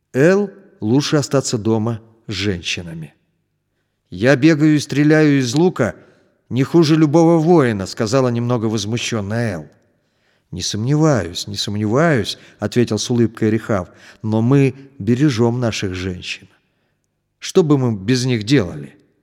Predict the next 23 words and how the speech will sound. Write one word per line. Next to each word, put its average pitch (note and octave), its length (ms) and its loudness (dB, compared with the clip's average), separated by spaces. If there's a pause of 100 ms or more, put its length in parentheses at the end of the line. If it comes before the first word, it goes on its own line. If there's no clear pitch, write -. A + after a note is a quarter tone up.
(480)
Да G2+ 160 0
и D#3+ 80 6
работы D#3+ 480 2
после C3+ 360 0
охоты B2 360 -2
у G#2+ 100 0
женщин G#2+ 400 -4
будет G#2+ 340 -4 (300)
дня A#2+ 300 0
на A#2+ 260 0
два, F2+ 180 -6
если G2+ 300 -6
не A#2 120 -4
больше». G2+ 480 -6 (1500)
«Конечно C#3+ 400 0
же, C3 140 -2
мы D3 220 0 (200)
уважаем B2 760 2 (140)
обычаи A#2 480 0
вашего G#2 400 -2
племени, F#2 580 -4 (200)
и C3 160 2
Эл F3+ 320 4